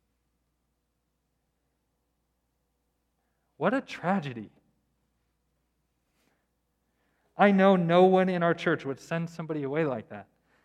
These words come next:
And for that, I am so thankful. But might we fail to engage a person like that? Might they walk into our own church seeking the message of salvation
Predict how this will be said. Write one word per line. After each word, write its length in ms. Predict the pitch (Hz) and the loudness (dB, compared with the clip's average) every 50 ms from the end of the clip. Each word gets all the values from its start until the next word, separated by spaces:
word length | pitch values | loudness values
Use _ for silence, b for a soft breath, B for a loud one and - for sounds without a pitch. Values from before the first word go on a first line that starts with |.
| _ _ - | _ _ -10
And 120 | 147 156 | -8 -6
for 140 | - - 180 | -2 -2 0
that, 260 | 165 175 180 185 170 | 2 2 2 2 0
I 120 | 156 143 170 | -2 -6 -6
am 100 | 170 147 | -6 -8
so 260 | - - - 170 160 | -10 -6 -6 -6 -6
thankful. 560 | 165 - 185 180 175 - _ - 120 101 - _ _ _ _ _ _ _ _ _ _ _ _ _ _ _ _ _ _ _ _ _ _ _ _ _ _ _ _ _ _ _ 135 127 | -6 -6 -8 -8 -10 -10 _ -12 -12 -12 -12 _ _ _ _ _ _ _ _ _ _ _ _ _ _ _ _ _ _ _ _ _ _ _ _ _ _ _ _ _ _ _ -10 0
But 440 | - 208 208 156 135 - - - - - _ _ _ _ _ _ _ _ _ _ _ _ _ _ _ _ _ _ _ _ _ _ _ _ _ _ _ _ - | 6 6 6 6 6 0 -10 -20 -20 -20 _ _ _ _ _ _ _ _ _ _ _ _ _ _ _ _ _ _ _ _ _ _ _ _ _ _ _ _ -6
might 380 | 160 165 180 214 262 294 285 | 0 4 6 6 6 6 4
we 140 | 262 269 247 | 2 2 0
fail 600 | - - - - - 180 196 233 269 302 320 311 - - - | 0 -2 -8 -2 0 2 2 2 2 0 -2 -4 -6 -14 -16
to 160 | - - 254 254 | -8 -6 -4 -2
engage 520 | 226 202 156 156 156 170 214 240 240 - | -2 -2 -2 -2 -2 -2 -2 -4 -6 -8
a 40 | 285 | -10
person 380 | - - - 262 - - 269 262 | -10 -10 -16 -16 -14 -14 -14 -10
like 220 | 262 269 254 - | -10 -10 -10 -10
that? 200 | - 269 285 - _ _ _ _ _ _ _ _ _ _ _ _ _ _ _ _ _ _ _ _ _ _ _ _ _ _ _ | -12 -14 -14 -16 _ _ _ _ _ _ _ _ _ _ _ _ _ _ _ _ _ _ _ _ _ _ _ _ _ _ _
Might 240 | 170 202 262 320 311 | 4 4 4 4 4
they 140 | - 349 311 | 2 2 2
walk 420 | 262 226 254 269 277 269 - - | 4 4 4 2 2 0 -6 -6
into 320 | 254 262 262 240 254 262 247 | -2 -2 -2 0 4 4 4
our 180 | 214 196 196 175 | 4 4 2 4
own 320 | 220 247 277 302 311 320 | 6 6 6 6 4 0
church 460 | - - - 285 277 180 127 - - | -4 -4 0 2 2 2 2 0 -6
seeking 560 | - - - - 294 302 - - 302 302 262 208 | -14 -16 -6 0 2 2 2 2 0 0 2 2
the 100 | 202 180 | 2 2
message 720 | 175 180 196 233 269 269 262 - - - 285 247 - 277 | 0 0 0 0 0 0 -2 -4 -6 -4 -4 -4 -6 -8
of 140 | 240 226 - | -12 -12 -10
salvation 760 | - - 226 220 208 170 - 196 202 196 196 - 139 120 117 | -8 -4 -2 -2 -2 -2 0 0 -2 -2 -2 -6 -10 -10 -10